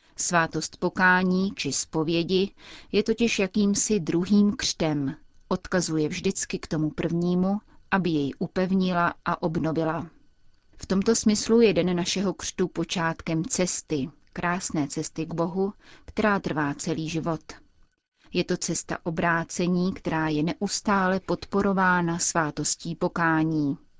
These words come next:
Pomyslete na to, že když se jdeme vyspovídat ze svých slabostí a hříchů, přicházíme prosit Ježíše o odpuštění, ale také tímto odpuštěním obnovujeme křest.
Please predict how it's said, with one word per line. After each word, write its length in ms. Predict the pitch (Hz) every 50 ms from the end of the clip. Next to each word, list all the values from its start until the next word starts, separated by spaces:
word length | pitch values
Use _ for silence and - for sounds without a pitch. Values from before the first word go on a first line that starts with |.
| _ _ _ _ _ _ _ -
Pomyslete 580 | - 175 190 190 - - 233 240 262 262 269
na 120 | 226 196 165
to, 220 | 151 - 185 196
že 160 | 208 - 220
když 220 | 190 180 196 190 -
se 160 | - - 190
jdeme 340 | 180 185 170 180 165 156 151
vyspovídat 760 | 139 165 - - - - 180 180 180 175 202 160 196 196 196 - 208
ze 180 | 170 156 160 165
svých 360 | - - - 143 - - -
slabostí 800 | - - 175 175 180 196 196 196 - - - - 185 175 - -
a 60 | 165
hříchů, 720 | 180 151 - 175 180 180 - - - 190 190 190 196 196 - - _ _ _ _ _ _
přicházíme 720 | - - 190 185 - 190 185 196 202 208 220 196 214 220
prosit 400 | 214 - - 190 - - 208 -
Ježíše 460 | 165 165 180 - 185 190 - - - -
o 160 | - 196 -
odpuštění, 1000 | - 175 - - - - 202 214 - - - - 160 156 156 147 135 131 170 - - _ _ _ _ _ _ - - - - -
ale 160 | 175 175 175 -
také 340 | 185 190 - - 226 180 165
tímto 340 | - 160 160 147 - 160
odpuštěním 880 | - 180 - - - 202 202 - - - 214 202 190 190 190 190 190 190 - - _ -
obnovujeme 760 | - 185 165 208 208 220 214 196 208 208 190 180 170 165 170
křest. 600 | - - - - - 147 - - - - _ -